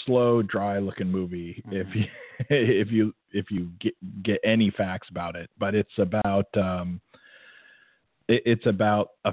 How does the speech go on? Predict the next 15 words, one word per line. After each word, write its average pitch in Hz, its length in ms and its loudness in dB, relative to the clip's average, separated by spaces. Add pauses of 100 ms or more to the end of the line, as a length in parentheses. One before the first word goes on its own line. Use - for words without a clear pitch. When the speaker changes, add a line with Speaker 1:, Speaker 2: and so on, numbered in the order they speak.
Speaker 1:
family's 139 460 4
reaction 107 840 0 (100)
to 107 220 0
their 90 680 -6 (220)
mother's 104 580 4 (120)
slash 90 300 -4 (140)
wife's 95 320 0 (400)
death, 90 360 2 (100)
Speaker 2:
Mm-hmm. 110 140 -10
Speaker 1:
and 95 280 0 (160)
she 123 240 4
was 107 480 2 (140)
a 95 180 2
war 104 280 2
photographer, 87 840 -8